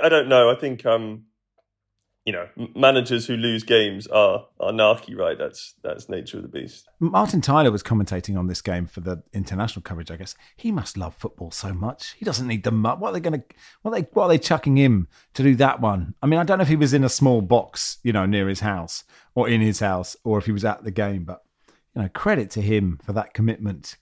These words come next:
Speaker 2: to football. Um, to Molineux then, Wolves three, Brentford two, well, after extra time, Matthias Cunha's slightly soft penalty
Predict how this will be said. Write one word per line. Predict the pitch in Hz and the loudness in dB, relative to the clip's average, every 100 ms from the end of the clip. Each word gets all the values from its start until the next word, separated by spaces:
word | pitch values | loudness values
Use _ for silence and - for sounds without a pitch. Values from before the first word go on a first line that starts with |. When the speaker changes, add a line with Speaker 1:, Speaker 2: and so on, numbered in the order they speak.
| - - _ | -20 -20 _
Speaker 2:
to | - 104 | -10 -6
football. | - 120 120 95 104 139 | -4 -4 -4 -6 0 4
Um, | 139 143 147 156 - | 6 8 6 2 0
to | 170 | 4
Molineux | 180 175 175 | 6 6 4
then, | 165 175 | 4 6
Wolves | 185 175 | 6 6
three, | - 180 | 4 2
Brentford | 139 170 175 160 | 4 2 2 -4
two, | 139 175 180 | -2 0 2
well, | 165 156 | 4 4
after | 160 160 | 4 0
extra | 165 - | -2 -6
time, | 139 160 170 | -4 -2 0
Matthias | 156 156 151 | 0 0 0
Cunha's | - 160 160 151 - _ - - | 2 2 2 0 -6 _ -20 -20
slightly | - - 147 143 | -12 -8 -6 -6
soft | - 156 - | -6 -6 0
penalty | 160 156 143 160 156 | 2 2 0 -2 -4